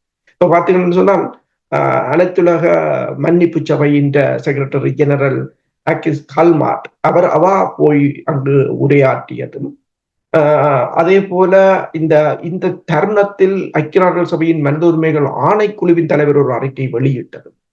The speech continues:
அமெரிக்க தூதுவர், ஆ, அங்கு யாழ்ப்பாணம் சென்றதும் அவசர அவசரமாக, இங்கு பிரித்தானியாவில் டேவிட் கேமரன் ஒரு அறிக்கையை வெளியிட்டதும், அதாவது பிரித்தானியா வெளிவார செயலாளர்,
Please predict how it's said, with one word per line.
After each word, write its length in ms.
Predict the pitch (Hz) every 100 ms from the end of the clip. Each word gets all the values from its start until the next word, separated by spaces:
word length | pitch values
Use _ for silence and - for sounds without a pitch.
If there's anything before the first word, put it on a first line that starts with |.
| _ _ _
அமெரிக்க 460 | - 151 294 - -
தூதுவர், 760 | 233 220 214 202 190 175 - -
ஆ, 260 | 165 165 160
அங்கு 680 | 151 170 160 156 156 147 139
யாழ்ப்பாணம் 580 | 147 147 175 139 139
சென்றதும் 540 | 139 139 131 127 113 131
அவசர 360 | 123 120 151
அவசரமாக, 680 | 117 117 113 113 - - - _ _ _ _ _
இங்கு 380 | 196 196 208 220
பிரித்தானியாவில் 920 | - 196 208 214 202 196 185 190 175
டேவிட் 400 | 170 185 170 -
கேமரன் 300 | 165 170 160
ஒரு 140 | 143
அறிக்கையை 500 | 135 135 131 139 131
வெளியிட்டதும், 500 | 127 127 131 127 113
அதாவது 340 | 113 117 117 120
பிரித்தானியா 480 | - - 123 123 117
வெளிவார 360 | 120 131 120 120
செயலாளர், 520 | - 104 104 - -